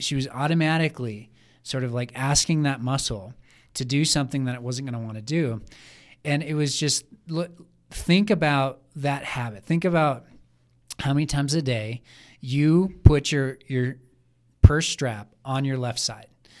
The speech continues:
And let's change that. And actually today, different scenario.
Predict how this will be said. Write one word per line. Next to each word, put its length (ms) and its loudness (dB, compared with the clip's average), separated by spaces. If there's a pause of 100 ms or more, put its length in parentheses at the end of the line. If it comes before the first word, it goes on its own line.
(320)
And 440 -6 (600)
let's 340 -4
change 340 2
that. 180 -8
And 380 -4
actually 320 2
today, 560 2 (420)
different 340 -2
scenario. 600 -2